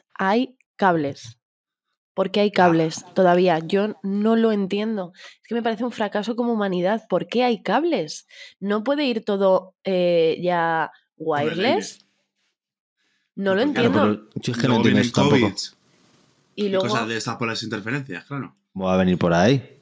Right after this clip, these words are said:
Speaker 2: ¿Tú has cogido covid por internet, Rubén? ¿Es lo que estás insinuando?
Speaker 3: Yo no, yo, yo primero tengo que hablar con mi abogado antes de la declaración.
Speaker 2: <laughs>
Speaker 3: Es que
Speaker 2: Si tú no hables mucho porque nos comemos otra demanda.
Speaker 3: Sí.
Speaker 2: Bueno, evidentemente el tema demanda es mentira, ha sido una cosa que nos hemos inventado porque estamos cucuretas.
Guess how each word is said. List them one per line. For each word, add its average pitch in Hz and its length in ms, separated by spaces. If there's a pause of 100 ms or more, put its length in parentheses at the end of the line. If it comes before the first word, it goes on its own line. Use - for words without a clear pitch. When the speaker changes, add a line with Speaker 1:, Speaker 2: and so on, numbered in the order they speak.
(360)
Speaker 2:
¿Tú 123 80
has 117 80
cogido 160 320
covid 156 260
por 151 140
internet, 139 500
Rubén? 95 280
¿Es 98 120
lo 127 100
que 143 80
estás 135 240
insinuando? 120 560 (340)
Speaker 3:
Yo 113 140
no, 127 180
yo, 104 100 (120)
yo 110 220
primero 120 300
tengo 113 200
que 107 80
hablar 98 140
con 107 100
mi 95 60
abogado 95 320
antes 95 200
de 95 80
la 87 140
declaración. 90 440
Speaker 2:
<laughs> - 20
Speaker 3:
Es - 120
que 330 80
Speaker 2:
Si - 180
tú 143 120
no 156 100
hables 143 240
mucho 143 300
porque 131 160
nos 117 100
comemos 123 300
otra 113 180
demanda. 101 360
Speaker 3:
Sí. - 300
Speaker 2:
Bueno, 165 280 (320)
evidentemente 185 680
el 180 100
tema 170 180
demanda 160 400
es 143 80
mentira, 131 560
ha 131 140
sido 139 260
una 127 180
cosa 135 220
que 127 80
nos 107 160
hemos 120 160
inventado 117 300
porque 110 140
estamos 110 320
cucuretas. 113 680